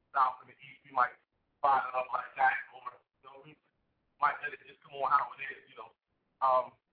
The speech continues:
another thing out there, my man Kenny Duncan got, um, Are You the Best G M? I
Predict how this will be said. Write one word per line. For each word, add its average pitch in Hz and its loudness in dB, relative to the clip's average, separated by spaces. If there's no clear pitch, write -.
another 175 0
thing 170 -14
out 147 2
there, 151 -12
my 143 2
man 156 0
Kenny 156 -14
Duncan 160 0
got, 147 0
um, 127 -2
Are 131 -10
You 151 -16
the - -20
Best - -2
G 160 -12
M? 160 -2
I - -20